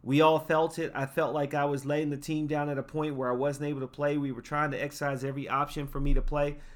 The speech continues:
but I never wanted it to just be about me. And I think it became a distraction at times. And as you see, we just had some drastic changes." No, it was all about you, Kyrie.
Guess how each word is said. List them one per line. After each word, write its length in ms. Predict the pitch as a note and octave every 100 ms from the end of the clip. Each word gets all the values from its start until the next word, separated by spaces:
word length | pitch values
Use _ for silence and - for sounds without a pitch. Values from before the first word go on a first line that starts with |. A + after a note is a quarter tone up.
| - -
but 100 | B2
I 120 | C3
never 360 | C#3+ D3+ C#3+ C#3
wanted 460 | C3 C#3+ C#3+ C#3 - - -
it 240 | D3 C#3
to 120 | - B2+
just 460 | G2+ C#3 C#3 B2+
be 160 | C3+ C#3
about 420 | A#2+ B2+ B2 A#2
me. 380 | B2 C#3+ E3+ - _ _ _ -
And 140 | A#2+
I 100 | B2+
think 300 | C3 D#3 D3
it 100 | C#3+
became 380 | B2+ A#2+ C#3+ C3+
a 20 |
distraction 560 | B2+ B2+ D3+ D3 D3 C#3
at 80 | C#3
times. 460 | C#3+ C#3+ C#3+ C#3 - _ -
And 140 | B2+
as 220 | C3+ C3+ D3+
you 80 |
see, 280 | D#3 - D#3
we 140 | C3+ C#3
just 240 | D3+ D3
had 180 | C#3+ C#3+
some 180 | C#3 B2
drastic 460 | C3+ C3+ - B2
changes." 600 | - C#3 C3+ - - - - - - - - -
No, 160 | E3
it 40 | G3+
was 120 | E3+
all 220 | E3+ G3
about 280 | C3+ A#2+ G#2
you, 200 | G#2+ G#2
Kyrie. 520 | G#2+ G#2 G2 G2 G2